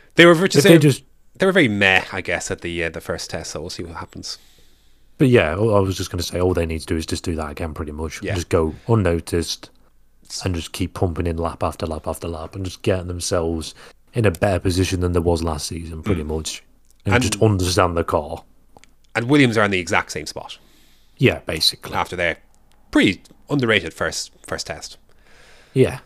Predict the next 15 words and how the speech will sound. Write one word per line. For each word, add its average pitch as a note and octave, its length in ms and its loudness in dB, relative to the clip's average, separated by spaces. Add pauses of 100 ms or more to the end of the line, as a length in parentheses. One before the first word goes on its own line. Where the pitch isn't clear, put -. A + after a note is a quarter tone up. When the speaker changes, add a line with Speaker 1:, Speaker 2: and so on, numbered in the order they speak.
(400)
Speaker 2:
I, A2+ 340 4
I'm A2 120 4
fully A2+ 300 4
on F#2 280 4
expecting F2+ 580 0
Aston E2+ 300 -2
Martin D#2+ 220 -2
to - 100 -6
be D2+ 60 -12
behind D#2+ 340 -8
Williams. D#2+ 500 -10 (1700)
Speaker 1:
Ooh, F2 380 -2 (120)
that's - 200 -12
interesting. - 460 -12
Speaker 2:
Yes. - 580 -6